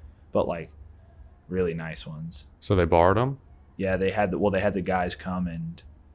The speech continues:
Speaker 1: provide the
Speaker 2: Yeah.
Speaker 1: suits. I don't know if they were in it or not, but they definitely helped provide the outfits.
Speaker 2: Yeah. Well, maybe that's something we could look at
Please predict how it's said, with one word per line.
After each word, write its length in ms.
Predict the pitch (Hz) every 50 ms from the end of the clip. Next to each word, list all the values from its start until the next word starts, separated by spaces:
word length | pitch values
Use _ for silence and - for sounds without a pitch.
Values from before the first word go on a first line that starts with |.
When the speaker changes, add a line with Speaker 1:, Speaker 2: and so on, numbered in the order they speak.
| - - -
Speaker 1:
provide 380 | - 95 90 90 90 87 85
the 60 | 87
Speaker 2:
Yeah. 120 | - - -
Speaker 1:
suits. 240 | 92 90 87 - -
I 60 | 92
don't 160 | 98 107 98
know 120 | 90 95 92
if 80 | -
they 100 | - 95
were 140 | 90 90 -
in 180 | - 87 90 90
it 100 | 90 -
or 100 | - 82
not, 320 | 85 82 82 85 82 - - - - -
but 200 | - 85 80 80 - - -
they 160 | 90 87 87
definitely 640 | 82 87 85 - - 78 67 60 78 85 82 85 - -
helped 220 | - 87 - - -
provide 520 | 90 87 82 82 80 80 80 80 82 76
the 140 | 76 - -
outfits. 600 | 82 82 - - - 82 82 78 - - - - - - -
Speaker 2:
Yeah. 260 | - - - - 98 - - - - - -
Well, 300 | 90 90 92 107 104 104 - - - - -
maybe 180 | 95 101 104
that's 200 | 110 113 107 -
something 180 | - 104 - 110
we 60 | 107
could 140 | - 110 98
look 180 | 104 110 -
at 260 | 98 92 87 - -